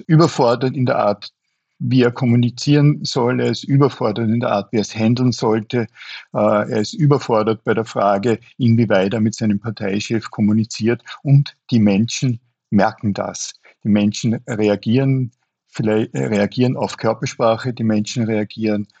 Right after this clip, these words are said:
auf, äh, Stehsätze, und diejenigen, die genau zuhören, werden am Sonntag zum Beispiel den Unsinn, den, äh, Wolfgang Mückstein und Alexander Schallenberg, äh, von sich gegeben haben,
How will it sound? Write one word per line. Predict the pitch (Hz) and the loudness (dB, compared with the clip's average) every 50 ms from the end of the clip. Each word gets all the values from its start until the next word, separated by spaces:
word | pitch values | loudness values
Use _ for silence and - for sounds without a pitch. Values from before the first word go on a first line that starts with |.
| _ _ _ _ | _ _ _ _
auf, | - - 101 98 98 98 95 - - - - - - | -2 0 2 2 2 0 -2 -6 -12 -12 -12 -8 -4
äh, | - 104 104 - - - | -2 -2 -2 -4 -4 -8
Stehsätze, | - - - 113 110 131 139 - - 117 113 110 - - - 127 117 110 - - - - _ - | -12 -6 0 2 2 2 2 2 0 -2 -2 -2 -6 -4 -2 -2 -2 -2 -4 -12 -20 -20 _ -6
und | - 120 120 120 123 - _ _ | -2 0 0 0 -2 -6 _ _
diejenigen, | 131 127 131 120 113 113 107 110 | 0 2 2 4 4 6 4 4
die | 101 113 | 4 2
genau | 113 117 104 98 92 104 | 2 2 2 2 2 2
zuhören, | 117 - - 139 117 101 113 113 110 110 110 | -2 -4 -2 -2 -2 0 0 0 0 0 0
werden | 113 113 | 0 0
am | 110 110 101 | -2 -2 -2
Sonntag | - 117 110 110 - 120 117 - | -4 -6 -6 -4 -6 -8 -8 -6
zum | 131 120 | -6 -4
Beispiel | 107 113 123 - - - 117 | -2 -4 -4 -6 -8 -10 -8
den | - 120 113 - | -4 -4 -6 -2
Unsinn, | - 127 127 139 151 139 - - 117 113 113 - _ - - - _ _ _ _ _ _ _ _ _ | 0 4 6 6 6 4 2 2 2 2 0 -2 _ -18 -20 -20 _ _ _ _ _ _ _ _ _
den, | - 123 117 123 135 - - | 2 4 4 4 2 0 -4
äh, | 92 | -6
Wolfgang | - - 120 120 117 107 120 143 - - 139 139 139 139 139 135 139 123 - - 135 123 | -4 -2 0 2 2 2 0 -2 -2 -4 -8 -8 -8 -4 -2 -2 -2 0 2 2 4 6
Mückstein | 131 147 143 - - - 139 131 | 6 4 2 0 -2 0 0 0
und | 123 113 104 127 | 0 0 -2 0
Alexander | 110 113 110 - 139 117 113 123 | -2 -2 -2 -2 -2 0 0 -2
Schallenberg, | - - 110 110 131 139 - 117 110 110 - - _ _ - - _ _ _ _ _ | 0 0 0 0 0 0 2 2 0 0 0 -4 _ _ -20 -20 _ _ _ _ _
äh, | - 113 110 107 110 110 123 - - 113 - - | -2 0 0 2 0 0 -2 -4 -8 -10 -10 -4
von | - - 127 | 0 0 0
sich | - - 135 113 - | 2 0 -4 -2 -2
gegeben | - 120 - 123 117 107 117 113 107 | -6 -4 0 2 0 2 2 0 0
haben, | 117 117 113 117 113 110 | 2 2 2 2 0 -2